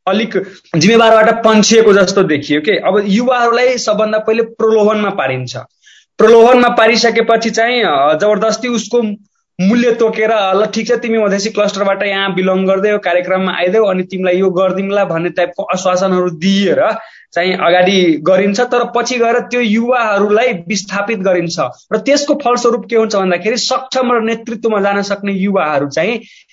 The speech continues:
त्यो भागभण्डामा पर्न नसकेर चाहिँ, अ, असक्षमताको रूपमा चाहिँ प्रष्ट हुन्छ। अब सङ्घ संस्था खोल्ने होडबाजी नै चलिरहेको छ। नेपाल जस्तो देशमा हेर्नुहोस्, होइन, सङ्घ संस्था प्रत्येक सिडिओ कार्यालयमा खुल्छन्, "युवाको लागि गर्छु, युवाको लागि गर्छु" भनेर कराउँछन्, तर त्यसले सास-,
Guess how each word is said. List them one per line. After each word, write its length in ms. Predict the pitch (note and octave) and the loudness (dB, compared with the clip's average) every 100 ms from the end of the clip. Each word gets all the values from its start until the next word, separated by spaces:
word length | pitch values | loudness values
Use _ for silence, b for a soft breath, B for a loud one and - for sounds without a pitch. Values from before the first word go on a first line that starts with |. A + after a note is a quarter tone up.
| _ | _
त्यो 460 | G3 F#3+ E3+ D#3+ D3 | 2 4 4 2 0
भागभण्डामा 500 | C#3+ F3+ F#3+ F#3 F#3 | -2 -2 0 0 -2
पर्न 400 | F3+ F#3 F3 F3 | -2 -2 -2 -2
नसकेर 460 | F3 E3+ D3+ D#3+ D#3 | -4 -6 -6 -4 -4
चाहिँ, 340 | D#3 F3 G3+ - | -2 -4 -4 -6
अ, 220 | C#3+ - | -6 -2
असक्षमताको 720 | F3+ F3+ - - F3+ F3+ F3+ F3+ | -4 -2 -4 -2 -2 -2 -4 -4
रूपमा 320 | E3+ F3 E3 | -6 -6 -6
चाहिँ 320 | D#3+ F3+ G#3+ G3 B B - | -4 -4 -6 -10 B B -4
प्रष्ट 260 | G#3+ A3 G#3+ | 2 2 4
हुन्छ। 180 | G3 F#3+ | 4 4
अब 480 | F3+ - - - | 2 -2 -6 0
सङ्घ 320 | G#3 - B3+ C4 | 0 2 2 2
संस्था 420 | B3+ B3 A#3+ B3 | 0 -2 -2 -2
खोल्ने 260 | G#3+ B3 | 0 0
होडबाजी 440 | A3 F#3 F3+ F3+ A3 | 2 0 0 -2 -2
नै 120 | A3 | -4
चलिरहेको 380 | G#3+ F3+ E3 D3+ | -2 0 0 -2
छ। 80 | D#3 | -4
नेपाल 340 | E3 E3+ F#3+ | -4 -2 -2
जस्तो 240 | F#3+ G3 | -2 -2
देशमा 380 | F3 F3 F3 E3 | -4 -4 -6 -8
हेर्नुहोस्, 360 | D#3+ E3 G3 D3+ | -6 -4 -6 -6
होइन, 180 | D#3 F#3 | -4 -4
सङ्घ 220 | F3 D#3+ | -4 -6
संस्था 280 | E3 E3 - | -8 -10 -10
प्रत्येक 320 | D#3+ - D3+ | -10 -12 -10
सिडिओ 240 | D#3 D#3 | -4 -2
कार्यालयमा 480 | D#3 D3+ D3+ D#3 D#3+ B B B | 0 2 2 0 -4 B B B
खुल्छन्, 380 | - E3 D#3+ F3+ | -2 0 4 2
"युवाको 420 | F3 F3+ F3 F3 | 4 6 6 6
लागि 220 | F3 E3+ E3+ | 4 4 2
गर्छु, 460 | E3 E3 E3 F#3 | 2 2 0 -2
युवाको 440 | F3+ D#3+ E3 D#3+ E3+ | 2 2 2 0 -2
लागि 200 | E3+ E3 | 0 -2
गर्छु" 360 | D#3 D#3+ F#3+ | -2 -2 -2
भनेर 280 | D3+ D3 C#3+ | -4 -2 -4
कराउँछन्, 540 | - D3+ D#3+ D#3 G3+ | -2 -2 -2 -2 -4
तर 400 | G3 - _ G#3 | -4 -12 _ -4
त्यसले 360 | G3+ A#3+ A#3+ B3+ | -2 -2 0 0
सास-, 480 | - A3+ A3+ - | 0 -2 -4 -6